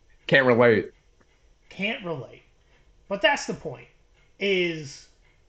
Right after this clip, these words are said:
Speaker 2: is enjoy it because you never know when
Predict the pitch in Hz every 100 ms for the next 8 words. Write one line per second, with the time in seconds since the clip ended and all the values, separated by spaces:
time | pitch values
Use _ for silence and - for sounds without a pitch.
0 | _ 220 180 180 143 160 180 233 294 285
1 | - _ _ - 196 202 156 180 185 214
2 | 269 240 220 196 185 170 143 123 117 _
3 | _ _ _ _ _ _ _ _ _ _
4 | _ _ 160 156 185 208 208 208 208